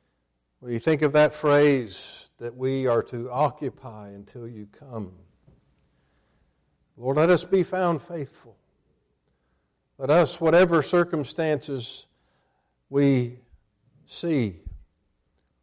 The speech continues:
what blessings or what challenges come to us, either individually or corporately or to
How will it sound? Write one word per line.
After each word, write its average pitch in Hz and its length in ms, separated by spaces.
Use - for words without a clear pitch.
what 147 160
blessings 151 640
or 127 160
what 151 240
challenges 147 1120
come 156 300
to 131 220
us, 107 520
either 135 240
individually 160 760
or 139 120
corporately 160 840
or 135 80
to 139 340